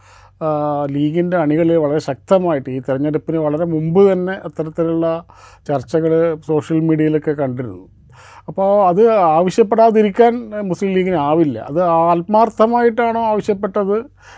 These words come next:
എന്നുള്ള കാര്യം, അ-, അതല്ലെങ്കിൽ അണികളെ തൃപ്തിപ്പെടുത്താൻ വേണ്ടിയാണോ എന്നുള്ളത്,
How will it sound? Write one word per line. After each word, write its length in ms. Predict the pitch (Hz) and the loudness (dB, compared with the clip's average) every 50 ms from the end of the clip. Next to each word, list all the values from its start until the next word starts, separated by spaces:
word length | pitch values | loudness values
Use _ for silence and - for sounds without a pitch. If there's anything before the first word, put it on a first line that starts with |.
| - _ | -14 _
എന്നുള്ള 300 | 180 185 196 202 202 196 | -4 -2 2 4 4 4
കാര്യം, 320 | 190 190 175 180 190 190 180 | 4 4 4 4 4 2 2
അ-, 160 | 170 180 175 190 | 2 2 0 0
അതല്ലെങ്കിൽ 440 | 165 165 170 170 180 185 185 185 | 0 0 2 2 0 0 0 0
അണികളെ 420 | 175 156 151 160 170 170 196 208 214 | 0 2 2 2 2 2 2 2 2
തൃപ്തിപ്പെടുത്താൻ 840 | 202 - 190 180 - - 214 190 196 202 202 185 185 208 196 190 190 | 0 -2 -4 -6 -6 -6 -6 -4 -2 -2 -4 -2 0 0 0 0 0
വേണ്ടിയാണോ 760 | 185 180 175 170 175 175 175 160 160 160 170 175 180 180 170 | -2 -2 0 0 0 0 0 0 0 0 0 0 0 0 -2
എന്നുള്ളത്, 600 | 160 160 165 160 160 160 156 160 160 160 165 170 | 0 0 0 0 0 0 0 0 0 -2 -2 -6